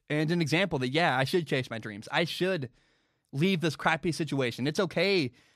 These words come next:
to want, and you can have a better life. And I, I'm so grateful for my, my lot in life. I really, I really am happy. I'm glad I've chased my dreams. I'm glad I have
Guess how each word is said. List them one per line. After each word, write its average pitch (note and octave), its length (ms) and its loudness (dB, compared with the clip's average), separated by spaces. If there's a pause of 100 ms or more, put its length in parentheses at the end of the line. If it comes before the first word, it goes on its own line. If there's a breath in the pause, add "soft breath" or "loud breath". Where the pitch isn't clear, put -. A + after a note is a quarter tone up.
to E3 100 2
want, C#3 400 2
and C#3+ 180 0
you D#3+ 80 0
can F#3+ 380 0
have C#3 260 -2
a B2 60 -4
better B2 260 -2
life. A2 420 -8 (800)
And D3+ 220 2
I, G3 240 2 (1400)
I'm F4+ 180 0
so F#3+ 180 4
grateful C3+ 320 2
for B2+ 120 -4
my, A2+ 260 -2
my B2+ 140 0
lot B2 200 0
in A2+ 60 -4
life. A2+ 180 -2
I A#2+ 60 -2
really, C#3 320 2
I B2+ 80 0
really C#3 280 4
am A#2+ 80 0
happy. C3 340 2
I'm A#2+ 100 -2
glad B2+ 220 2
I've C3+ 100 -2
chased C#3+ 220 -4
my C3 80 -2
dreams. C3 420 -4
I'm A#2+ 220 -6
glad B2 260 0
I B2 60 0
have A#2+ 340 -2